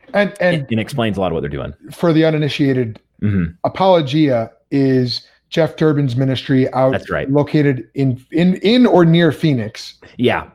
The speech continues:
Speaker 2: that's right. Yeah,
Speaker 1: And
Speaker 2: they're
Speaker 1: yeah.
Speaker 2: because of the abortion and Mormonism evangelism, we've connected quite a bit as they've
Speaker 1: Mm.
Speaker 2: been here in Utah and partnered on some different things. Um, but the,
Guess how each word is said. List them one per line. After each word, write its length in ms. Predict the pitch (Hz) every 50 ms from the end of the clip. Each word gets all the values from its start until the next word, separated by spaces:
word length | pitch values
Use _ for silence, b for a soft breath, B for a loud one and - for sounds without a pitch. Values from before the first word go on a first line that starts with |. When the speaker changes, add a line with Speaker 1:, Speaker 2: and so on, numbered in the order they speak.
| - -
Speaker 2:
that's 220 | 113 107 - -
right. 220 | 98 85 78 73 - _ _ _ -
Yeah, 180 | 165 165 160
Speaker 1:
And 160 | 156 156 151 127
Speaker 2:
they're 180 | 127 110 - - - _ _ _ _ _ _ _ _ _ -
Speaker 1:
yeah. 200 | 143 127 107 - - _ _ _ _ _ _ - -
Speaker 2:
because 360 | 110 165 165 165 - 185 175 165
of 220 | 180 135 113 104
the 300 | 123 127 117 107 92 - - -
abortion 480 | - 123 120 123 135 151 151 151 175 147
and 320 | 127 110 107 113 110 - - -
Mormonism 500 | 101 120 123 135 143 147 147 143 151 156
evangelism, 680 | 139 151 147 147 139 143 147 143 139 135 - 135 123 B B B B B B
we've 260 | 127 139 147 139 -
connected 420 | - 135 123 127 123 - 131 104
quite 180 | - - 120 113
a 40 | 104
bit 200 | 95 110 107 -
as 120 | - 101 92
they've 160 | 110 107 127
Speaker 1:
Mm. 120 | 123 117
Speaker 2:
been 180 | 110 107 104 101
here 340 | 95 110 117 113 107 101 104
in 240 | - 98 101 98
Utah 440 | 98 113 117 113 - 104 92 87 82 82 b b b b b b
and 180 | 113 110 101 -
partnered 380 | - 117 113 - 104 104 95
on 140 | 95 92 92
some 140 | - 107 95 85
different 320 | 95 - - 90 - -
things. 400 | - 101 95 90 87 87 85 - b b b b b b b b
Um, 420 | - 98 95 95 92 90 87 85 - _ _ -
but 220 | 113 123 - 120
the, 260 | 139 - - 143 -